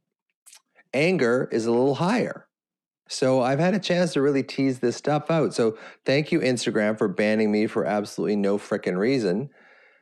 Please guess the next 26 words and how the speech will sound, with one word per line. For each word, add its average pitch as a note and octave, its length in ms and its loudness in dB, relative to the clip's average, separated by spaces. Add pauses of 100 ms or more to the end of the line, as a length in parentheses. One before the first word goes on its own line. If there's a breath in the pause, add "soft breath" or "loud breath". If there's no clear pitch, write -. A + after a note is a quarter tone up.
um, G2+ 580 -4 (880)
and A#2 240 0
giving D#3+ 260 0
me C#3+ 140 0
the B2+ 100 0
chance D3+ 520 -2
to A#2 120 -2
really A#2+ 260 2
look A2 240 0
at - 80 0
my G#2 200 -2
emotions A#2 500 -2
around F2+ 360 0
this F#2 200 -2
and G#2 180 -2
examine G#2+ 600 -2
it - 200 -2
and A2 160 -2
be C#3 160 0
okay E3 380 0
with D#3 220 0
the C3 80 2
uncertainty. B2+ 720 -4 (100)
Like, B2+ 160 2
if C#3+ 100 0
they E3 320 0